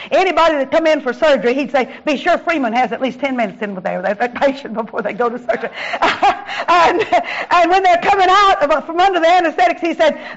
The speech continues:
"Be sure that," I said, "Hey, I'm here for, uh, for, for the, uh, you know, baby section." <laughs> Uh, he said, "Listen, this, we need you. Get in there." <laughs> Uh, he never tell me to pray, but he knew what I did. <laughs> Uh, and he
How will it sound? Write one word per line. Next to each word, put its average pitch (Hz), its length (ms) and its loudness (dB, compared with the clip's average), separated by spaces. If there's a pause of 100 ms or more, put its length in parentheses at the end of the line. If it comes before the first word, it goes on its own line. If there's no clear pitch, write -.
"Be 330 120 2
sure 359 260 2
that," 202 220 -2
I 285 100 2
said, 285 180 2
"Hey, 415 160 4
I'm 440 240 2
here 392 140 2
for, 302 80 0
uh, 302 520 2
for, 330 420 2
for 311 200 4
the, 285 380 2
uh, 254 340 2 (140)
you 339 100 2
know, 320 120 4
baby 381 380 2
section." - 460 0
<laughs> 294 60 2 (200)
Uh, 294 140 0 (120)
he 269 60 0
said, 277 200 -4
"Listen, 269 380 -2
this, 269 180 0 (100)
we 269 120 -2
need 262 240 0
you. 143 120 -10
Get 262 200 0
in 214 120 -4
there." - 120 -8
<laughs> - 160 -4 (540)
Uh, 349 100 4
he 311 160 4
never 440 240 2
tell 359 220 2
me 320 120 2
to 247 80 0
pray, 269 240 2
but 254 120 0
he 262 80 -2
knew 311 140 -4
what 202 160 -2
I 180 80 0
did. 190 160 -6
<laughs> - 240 -8
Uh, 349 580 0
and 339 100 4
he 320 120 2